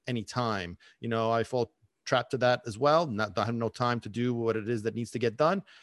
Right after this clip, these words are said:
So we're gonna talk a little bit about that. So let's get started a little bit about,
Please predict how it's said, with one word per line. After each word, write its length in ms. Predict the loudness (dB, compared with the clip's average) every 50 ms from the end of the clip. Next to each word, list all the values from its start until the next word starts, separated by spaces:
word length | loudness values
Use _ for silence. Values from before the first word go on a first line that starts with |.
| -20 _ _
So 300 | -4 0 2 4 4 4
we're 160 | 4 2 0
gonna 140 | 0 -2 -2
talk 260 | 0 0 0 0 0
a 20 |
little 160 | -2 -2 0 0
bit 40 | 2
about 220 | 0 0 0 2
that. 220 | 0 0 0 -2 -4
So 300 | -6 0 2 2 2 2 -2 -12 -20 -18 -6 0
let's 140 | 0 0 2
get 120 | 2 0
started 300 | 2 6 6 6 6 6
a 40 | 4
little 160 | 2 2 2
bit 80 | 2 2
about, 280 | 4 4 4 4 2